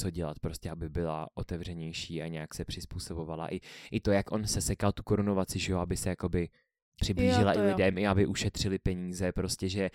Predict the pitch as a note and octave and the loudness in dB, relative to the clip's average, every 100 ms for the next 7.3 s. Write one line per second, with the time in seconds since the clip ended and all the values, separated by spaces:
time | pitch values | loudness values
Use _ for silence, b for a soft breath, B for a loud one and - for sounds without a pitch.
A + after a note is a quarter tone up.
0 | B B B F2 F#2+ G#2+ F#2+ G2 F#2+ G2+ | B B B -2 2 4 4 4 2 0
1 | G2+ - G2+ G2+ F#2 F2+ F2+ B B - | 0 -2 -2 -2 -2 -2 -4 B B 0
2 | G#2+ G#2 G#2+ G#2+ F#2+ G#2 G2+ G2 - G#2+ | 2 4 4 6 4 4 2 2 2 4
3 | G2+ - A#3+ A#3+ G2 F#2+ G#2+ G#2 G2+ G#2+ | 4 6 6 6 4 2 0 -2 -2 -2
4 | G#2 G2+ F#2 F2+ E2+ - F2+ F#2+ F2+ F#2 | 0 0 0 -2 -4 -4 -6 -6 -6 -6
5 | E2+ F2+ F#2 G2 G2 E2+ F2+ F2+ - G#2 | -4 -2 -2 -4 -8 -6 -6 -8 -4 -2
6 | G2+ G#2 A2 B B B - G2+ G2+ - | -2 -2 -6 B B B -8 -2 0 -2
7 | - G2 | 0 -2